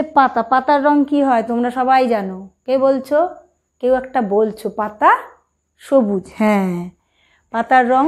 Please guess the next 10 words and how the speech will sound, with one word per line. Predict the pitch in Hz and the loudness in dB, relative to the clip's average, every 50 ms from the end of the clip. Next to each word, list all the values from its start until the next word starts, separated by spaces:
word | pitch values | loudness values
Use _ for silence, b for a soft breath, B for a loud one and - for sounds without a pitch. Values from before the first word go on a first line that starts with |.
| 349 330 | 0 -2
সবুজ, | - - 320 285 240 214 196 175 160 - _ _ _ _ _ _ _ _ _ _ _ | -2 0 0 0 0 0 -4 -6 -8 -12 _ _ _ _ _ _ _ _ _ _ _
তাহলে | 233 233 240 262 302 302 311 | -4 0 2 2 2 2 2
পাতার | 262 240 233 - 247 240 233 | 0 -2 0 0 0 0 0
ভেতরে | 214 240 240 247 254 269 262 | 0 -2 0 2 2 2 4
এরকম | 233 226 233 220 208 - | 2 2 -2 -6 -6 -4
সবুজ | - 214 208 214 190 202 | -4 -4 -4 -4 -6 -6
রং | 196 190 190 180 | -6 -6 -6 -8
দেবে। | 180 175 175 180 175 - _ _ _ _ _ _ _ _ _ _ _ _ _ _ _ _ _ _ _ _ _ _ _ _ _ - | -8 -8 -10 -12 -16 -20 _ _ _ _ _ _ _ _ _ _ _ _ _ _ _ _ _ _ _ _ _ _ _ _ _ -4
সব | - 269 269 262 | 0 0 0 0
সবুজ, | 262 - 269 247 240 | 0 0 0 0 0